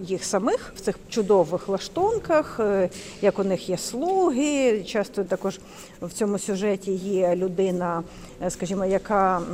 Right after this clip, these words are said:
пише каліграфічно на брилі каміння, яка прикрашає садок. І цей сюжет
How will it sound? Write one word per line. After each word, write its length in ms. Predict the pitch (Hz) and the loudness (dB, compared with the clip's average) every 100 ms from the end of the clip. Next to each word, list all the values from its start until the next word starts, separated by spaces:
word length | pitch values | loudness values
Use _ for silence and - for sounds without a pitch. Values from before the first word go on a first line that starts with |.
| 180 | -2
пише 280 | 202 190 196 | -2 0 -2
каліграфічно 1400 | 190 196 190 190 - 214 190 - 190 185 185 175 175 170 | 0 0 2 -2 -2 -6 -4 -4 -4 -2 0 0 0 -2
на 480 | - 190 185 170 151 160 - 170 165 | -2 -2 0 0 -2 -8 -10 -8 2
брилі 280 | 214 185 | 4 4
каміння, 600 | 165 180 165 285 381 349 | 2 0 2 2 2 2
яка 240 | 320 302 285 | 2 2 2
прикрашає 640 | 294 269 277 - 277 254 | 0 0 0 0 2 2
садок. 480 | 254 247 214 254 247 - - - | 0 0 6 4 4 -10 -16 -6
І 100 | 254 | -6
цей 380 | - - 370 370 | -4 -2 0 0
сюжет 600 | - - 247 262 370 | -2 -2 -2 0 0